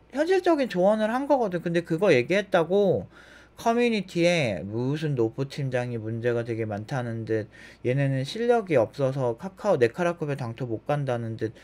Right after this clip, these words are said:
그런 얘기를 하는 거야. 그러니까 단순해, 단순한 건지 멍청한 건지 모르겠는데,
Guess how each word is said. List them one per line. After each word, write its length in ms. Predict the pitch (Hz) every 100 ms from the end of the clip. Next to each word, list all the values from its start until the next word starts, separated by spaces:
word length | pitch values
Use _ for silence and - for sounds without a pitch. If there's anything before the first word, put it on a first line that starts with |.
| - - -
그런 220 | 226 247
얘기를 280 | 147 165 202 226
하는 220 | 285 269
거야. 500 | 175 143 151 104 - _ - _ _
그러니까 420 | - 160 170 190 - _ _ _ _ _ _ -
단순해, 840 | - 202 262 285 320 269 190 -
단순한 480 | - 185 233 294 277
건지 220 | 247 208 170
멍청한 440 | 139 - 240 233
건지 200 | 214 185
모르겠는데, 840 | 139 127 139 131 117 123 147 113